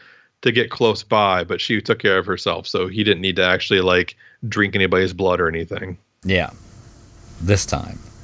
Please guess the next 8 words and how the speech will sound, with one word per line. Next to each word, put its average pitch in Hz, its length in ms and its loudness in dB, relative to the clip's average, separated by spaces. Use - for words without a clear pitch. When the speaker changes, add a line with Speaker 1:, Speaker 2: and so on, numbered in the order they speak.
Speaker 1:
This 101 200 2
time. 98 260 -6
Speaker 2:
And, 113 160 2
uh, 113 160 4
so 110 160 -2
she 131 200 0
heads 151 220 2
home, 127 400 2